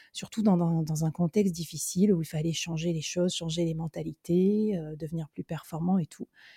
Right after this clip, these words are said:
Et voilà, et puis après ces deux expériences-là, bah, j'étais prête à, à continuer encore sur la vente, mais sur une autre expertise, et c'est ce que je fais aujourd'hui, euh, chez Sixt. Et donc, en gros, ma, ma spécialité, c'est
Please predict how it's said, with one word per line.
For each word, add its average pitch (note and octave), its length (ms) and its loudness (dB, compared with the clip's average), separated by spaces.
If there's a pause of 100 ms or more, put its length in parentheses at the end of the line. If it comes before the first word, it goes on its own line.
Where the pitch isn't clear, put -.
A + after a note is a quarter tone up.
(340)
Et G3 80 6
voilà, E3+ 320 6
et G#3 80 10
puis - 180 -2
après G#3+ 260 6
ces G3+ 120 4
deux F#3+ 240 8
expériences-là, F3 640 4
bah, F#3 120 6
j'étais D3+ 240 -2
prête F#3+ 340 2
à, D#3 240 -2 (500)
à D3+ 480 -6
continuer F#3+ 480 4
encore F3+ 340 2
sur E3 200 -6
la D3 120 -2
vente, F#3+ 360 0
mais D#3 160 -2
sur E3 240 -6
une D#3+ 120 2
autre G3 200 0
expertise, G3+ 560 -4
et F#3 40 0
c'est - 140 -6
ce - 80 -12
que - 80 -8
je - 100 -8
fais E3 120 -2
aujourd'hui, D#3+ 480 -2
euh, D#3 180 -2
chez D#3 160 -6
Sixt. - 420 -2
Et D#3+ 120 0
donc, F3 240 6
en D#3+ 100 4
gros, E3 240 10
ma, D3 300 6
ma D3+ 120 4
spécialité, D#3+ 720 4
c'est D#3+ 240 0